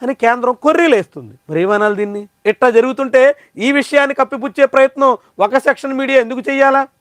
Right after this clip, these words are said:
ఆంధ్రప్రదేశ్ రాష్ట్ర ప్రభుత్వం అమరావతికి చట్టబద్ధ వచ్చేసినట్టే అని మొన్నటి వరకు చంద్రబాబు చెప్పినటువంటి మాటల మెలిక,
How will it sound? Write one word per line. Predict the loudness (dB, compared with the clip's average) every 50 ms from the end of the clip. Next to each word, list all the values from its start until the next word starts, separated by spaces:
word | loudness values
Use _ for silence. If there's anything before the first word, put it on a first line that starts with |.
| _ _ _ _ _ _ _ _ _ -2
ఆంధ్రప్రదేశ్ | 0 0 2 0 -2 2 4 4 4 4 2
రాష్ట్ర | 0 0 0 -2 -6
ప్రభుత్వం | -2 0 0 0 0 0 2 2
అమరావతికి | 2 2 2 4 4 2 2 0 -4
చట్టబద్ధ | -4 -4 -4 -2 0 0 0 0 2 0
వచ్చేసినట్టే | -2 -2 _ 0 0 0 0 0 -4 -2 2 2 2 2 2 -2 -12 _ -2
అని | -2 -2 0
మొన్నటి | 0 -2 0 0 0 2 2
వరకు | 2 2 2 -2 -2
చంద్రబాబు | -2 -2 -2 0 2 4 4 2 2 0 -6
చెప్పినటువంటి | -6 -2 -2 -2 -2 0 0 -2 -2 0 -2 -2 -4 -4 _ _ _ -2
మాటల | 0 0 0 2 2 2 2 2 0 0 -6 _ _ 2
మెలిక, | 2 2 2 2 2 2 0 0 0